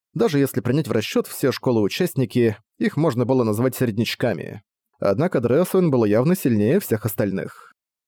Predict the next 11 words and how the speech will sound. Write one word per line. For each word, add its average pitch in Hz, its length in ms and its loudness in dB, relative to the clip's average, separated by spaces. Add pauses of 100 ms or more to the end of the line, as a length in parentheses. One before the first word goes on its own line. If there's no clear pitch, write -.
(380)
"Каждый 117 380 0
из 110 80 -2
трёх 123 220 0
представителей 120 640 0
способен 113 480 0
исполнить 120 440 0
песнопение 117 500 0
третьего 117 400 0
уровня 127 340 2
без 117 160 0
оратории, 120 640 0